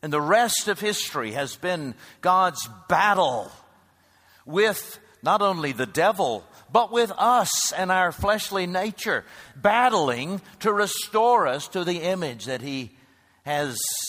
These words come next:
originally made us in, even to the point of sending His Son, the perfect image bearer, in order to live and die and rise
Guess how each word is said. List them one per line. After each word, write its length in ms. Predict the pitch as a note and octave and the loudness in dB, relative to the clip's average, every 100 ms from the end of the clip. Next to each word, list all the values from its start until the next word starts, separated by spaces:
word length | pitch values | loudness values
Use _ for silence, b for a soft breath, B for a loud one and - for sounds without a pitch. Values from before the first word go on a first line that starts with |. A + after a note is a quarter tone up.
| - | -10
originally 520 | C#3+ D3 D3 D#3+ D#3 | -6 -6 -4 -4 -2
made 240 | D3+ E3 E3+ | -2 0 0
us 180 | D#3+ | -2
in, 360 | - G3 E3+ B2+ B B | -4 -2 -2 -4 B B
even 300 | G#3 A#3 G3 | -4 -2 -2
to 120 | D3+ | -2
the 120 | D3 C#3+ | -4 -4
point 640 | - E3+ F3+ D3 - - B D#3 | -4 -2 -2 -4 -10 -18 B -4
of 120 | D#3 | -2
sending 600 | - G#3 G#3+ G3+ E3 C3 | -2 0 -2 -2 -4 -4
His 160 | F3 - - | -4 -2 -2
Son, 360 | A#3+ C#4+ A#3 E3 | -2 -4 -4 -4
the 100 | E3+ | -6
perfect 640 | - C4 C#4 - B3 - | -4 -2 -2 -6 -8 -6
image 440 | G3+ F3 C#3+ A#2+ | -4 -4 -6 -6
bearer, 500 | C#3 B2+ A#2 G2+ - _ b b b b | -2 0 -2 -6 -10 _ b b b b
in 120 | F#3+ | -4
order 240 | F3+ F3+ D#3+ | -2 0 -2
to 140 | D#3+ | -4
live 380 | C#3 E3 E3 B2+ | -2 0 0 -2
and 160 | A#2+ A2 | -8 -2
die 720 | C#3+ C3+ B2+ A2 F#2+ F2+ D#2+ b b - | 0 2 0 0 -4 -10 -16 b b -10
and 160 | B2+ | -4
rise 600 | C3 D3 C#3 C3 G#2+ G2+ | 0 0 0 -2 -6 -6